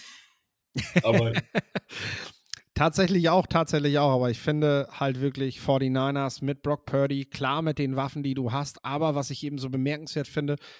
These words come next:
Speaker 1: und was wir jetzt auch nochmal rausgestellt haben während dieser, während dieser Folge, ähm, er schafft es halt, dass Spieler, die, die, die, die sehr gut sind, einfach noch besser sind. Und am Ende haben sie halt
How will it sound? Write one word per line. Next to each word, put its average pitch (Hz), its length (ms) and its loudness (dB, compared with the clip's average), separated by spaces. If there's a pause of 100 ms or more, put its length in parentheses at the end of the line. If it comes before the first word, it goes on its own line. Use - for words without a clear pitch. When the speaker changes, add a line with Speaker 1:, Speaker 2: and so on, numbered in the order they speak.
(140)
Speaker 1:
und 123 100 -8
was 123 180 -4
wir 127 60 -2
jetzt 135 240 -2
auch 143 80 2
nochmal 139 240 2
rausgestellt 127 640 0
haben 117 340 -4
während 117 240 -4
dieser, 113 400 -4
während 113 220 -4
dieser 113 160 -4
Folge, 123 500 -2 (500)
ähm, 123 380 -2 (380)
er 139 160 -2
schafft - 340 -2
es - 180 -6
halt, 151 280 0
dass 131 100 -2
Spieler, 170 560 -4
die, 135 480 -6 (960)
die, 117 460 -8 (180)
die, 120 340 -12
die 131 220 -8
sehr 131 260 2
gut 160 300 0
sind, 156 400 -2 (100)
einfach 123 540 -6 (720)
noch 127 260 -4
besser 120 380 -4
sind. 98 240 -10 (380)
Und 131 160 -2
am 139 120 0
Ende 151 460 0
haben 151 200 -2
sie 135 180 0
halt 135 160 -2